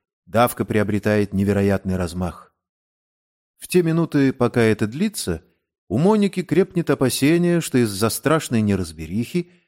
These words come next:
сообщения агентов теряют достоверность. Наконец Салливан поворачивается к ней. Махсен Фахризаде ранен, но ему удалось спастись. Как это спастись?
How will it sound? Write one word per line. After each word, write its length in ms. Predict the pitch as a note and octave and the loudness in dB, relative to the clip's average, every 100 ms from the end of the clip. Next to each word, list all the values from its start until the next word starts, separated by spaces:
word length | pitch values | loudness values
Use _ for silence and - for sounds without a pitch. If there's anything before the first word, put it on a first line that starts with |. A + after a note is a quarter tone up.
| _ | _
сообщения 600 | - A2 - B2+ C3 B2 | -4 -2 0 0 2 2
агентов 460 | G#2+ A2 B2+ C#3 - | 2 2 2 -2 -2
теряют 380 | G#2+ G#2+ A#2 | 0 2 2
достоверность. 920 | A2 A#2+ D3+ E3+ G3+ G2+ - - - - _ _ _ _ _ _ | -2 -4 -2 0 0 -2 -6 -8 -12 -18 _ _ _ _ _ _
Наконец 520 | F2+ A#2+ B2+ C#3+ - | -4 0 2 2 0
Салливан 640 | - C3 C#3 C#3 C3+ C3 | 0 2 4 4 4 2
поворачивается 800 | A#2 A#2+ B2+ A#2+ - F#2+ F2+ - | 0 2 4 2 0 -4 -4 -8
к 80 | - | -10
ней. 320 | F2 D#2 - _ _ _ _ _ _ | -10 -10 -16 _ _ _ _ _ _
Махсен 480 | - A2+ - C3 C#3 | -6 -6 -2 0 0
Фахризаде 600 | C3+ B2 B2+ A2+ B2 C3 | 0 0 0 2 2 4
ранен, 420 | C#3 B2+ G#2+ F2+ - _ _ - | 4 4 2 -2 -6 _ _ -6
но 160 | G2+ | 0
ему 260 | C#3 D3 F3 | 2 4 2
удалось 420 | E3 C#3 D3+ D3 | 2 2 2 0
спастись. 760 | - C3 - - F#2 - - _ _ _ _ _ _ _ _ _ _ | -2 -2 -2 -4 -6 -8 -14 _ _ _ _ _ _ _ _ _ _
Как 280 | C3+ A#2 G#2 | 0 0 -2
это 180 | G2+ | -6
спастись? 840 | F#2 - A#2 - - A2 F2+ - - | -6 -2 -2 -2 -4 -6 -6 -8 -16